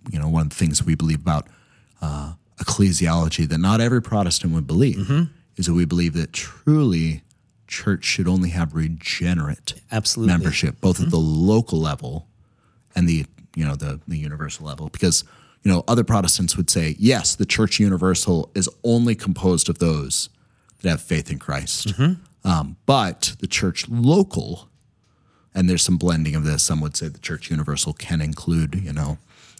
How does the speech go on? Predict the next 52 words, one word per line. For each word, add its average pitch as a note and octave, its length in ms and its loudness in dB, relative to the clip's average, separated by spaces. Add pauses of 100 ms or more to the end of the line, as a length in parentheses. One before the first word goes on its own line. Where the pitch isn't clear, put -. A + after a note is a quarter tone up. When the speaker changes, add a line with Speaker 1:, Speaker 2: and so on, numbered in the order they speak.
Speaker 1:
uh, D#2+ 220 0
unregenerate D#2 640 0
people. D#2+ 420 -4 (180)
They're D2+ 140 -6
part D2+ 220 -6
of C#2+ 60 -2
the C#2 60 -8
covenant, D#2 680 -4 (460)
just - 240 -2
like, D2 260 -6 (280)
uh, D#2 240 -4
in D#2+ 80 0
the D2+ 100 0
Old C#2 140 -2
Testament, D2+ 380 -2
yet D#2+ 140 -2
they're D#2+ 100 -4
not D#2 160 -2
regenerate. D2+ 440 -6 (460)
Uh, F2 180 0
and A2 80 6
we G#2+ 120 4
would F#2 100 0
just - 280 0 (460)
reject C3+ 220 4
Speaker 2:
would A2 100 -2
Speaker 1:
that - 120 -8
distinction. - 320 0
Speaker 2:
disagree. G2 280 -8
Speaker 1:
Yeah, D2 200 -2
we F#2 80 4
would F2+ 100 0
say F#2 180 0
that, D#2+ 320 -2
Speaker 2:
<laughs> - 80 4
Speaker 1:
you F2 60 0
know, D#2 80 0
the C#2+ 80 -6
prophecies E2+ 480 0
about D#2+ 180 0
the E2 60 -2
new E2+ 100 4
covenant E2+ 440 0
in D2 80 -4
Ezekiel, F#2 580 2 (520)
um, D#2 360 -4
what E2 160 -4
Jeremiah F2+ 480 2
says, E2 540 0
Speaker 2:
Yes. F#2 300 -6
Speaker 1:
and F2 220 2
how F#2+ 360 0